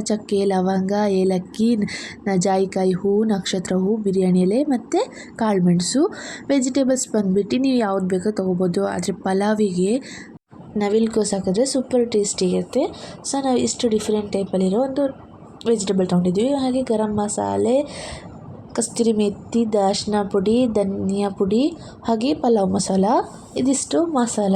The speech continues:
ಬಂದ್ಬಿಟ್ಟು ಇದು ಹೇಗೆ ಮಾಡೋದು ನೋಡೋಣ ಬನ್ನಿ. ಒಂದು ಕುಕ್ಕರಿಗೆ four to five ಟೇಬಲ್ ಸ್ಪೂನ್ ಅಷ್ಟು ಸನ್‌ಫ್ಲವರ್‌ನ ಹಾಕ್ಕೊಳ್ಳಿ. ಆ ನಂತರ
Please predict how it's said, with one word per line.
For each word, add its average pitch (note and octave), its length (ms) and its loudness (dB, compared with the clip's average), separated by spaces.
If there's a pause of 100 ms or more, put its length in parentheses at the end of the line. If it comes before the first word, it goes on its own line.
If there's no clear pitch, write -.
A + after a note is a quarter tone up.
ಬಂದ್ಬಿಟ್ಟು F3+ 380 2
ಇದು C#4 100 4
ಹೇಗೆ C4 240 4
ಮಾಡೋದು A#3 300 2
ನೋಡೋಣ G#3 300 2 (100)
ಬನ್ನಿ. F#3+ 400 2
ಒಂದು C4 220 0
ಕುಕ್ಕರಿಗೆ G#3+ 760 0
four G#3+ 380 -2 (140)
to A3 140 -2
five G3 220 2
ಟೇಬಲ್ F#3 220 0
ಸ್ಪೂನ್ F#3 240 -2
ಅಷ್ಟು F#3 340 0
ಸನ್‌ಫ್ಲವರ್‌ನ G#3+ 520 0
ಹಾಕ್ಕೊಳ್ಳಿ. F#3 600 2 (400)
ಆ C#4+ 120 2
ನಂತರ C4 300 0